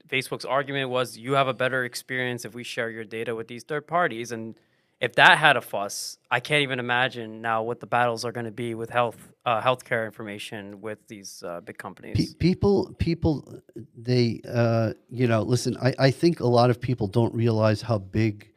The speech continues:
Speaker 2: some of these plays are. It's a chess game, and there's so many moves ahead that these companies have thought of. Like, Fitbit was something that came to mind. I would always tell people when they're, they go and buy a ninety-nine dollar Fitbit, you know, and then this company Fitbit goes public, they think, "Wow, you know,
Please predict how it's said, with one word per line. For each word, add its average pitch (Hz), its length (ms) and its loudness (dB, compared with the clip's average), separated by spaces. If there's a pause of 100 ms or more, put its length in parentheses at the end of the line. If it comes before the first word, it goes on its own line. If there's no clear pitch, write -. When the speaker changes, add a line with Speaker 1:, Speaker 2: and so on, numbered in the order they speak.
(280)
Speaker 2:
some 123 280 0
of 110 80 2
these 104 160 -4
plays 110 440 0
are. 95 200 -2
It's 104 200 -6
a 113 40 -6
chess - 360 -4
game, 90 440 -4
and 101 400 -6
there's 107 400 -8 (480)
so 135 280 -4
many 151 160 4
moves 131 300 0
ahead 117 320 0
that 107 160 -4
these 101 160 -10
companies 107 420 -6
have 95 120 -10
thought 127 340 -4
of. 90 260 -6 (460)
Like, 110 340 -6 (180)
Fitbit - 500 -2
was 104 160 -2
something 107 340 0
that 98 80 0
came 107 260 0
to 107 120 -6
mind. 95 360 0
I 113 160 0
would 147 160 2
always 127 220 0
tell 120 180 -2
people 113 420 -4
when 101 120 -2
they're, 104 180 -4
they 107 180 -6
go 113 220 -2
and 101 120 -4
buy 107 180 0
a 104 40 -2
ninety-nine 107 480 -2
dollar 104 200 -4
Fitbit, 101 540 -8 (580)
you 120 120 0
know, 110 240 2
and 110 200 2
then 113 140 2
this 104 160 -4
company 110 360 -4
Fitbit - 400 -8
goes 92 200 -6
public, 123 480 0
they 92 120 -4
think, 104 320 -6
"Wow, 104 520 -4
you 117 160 -6
know, 98 220 -6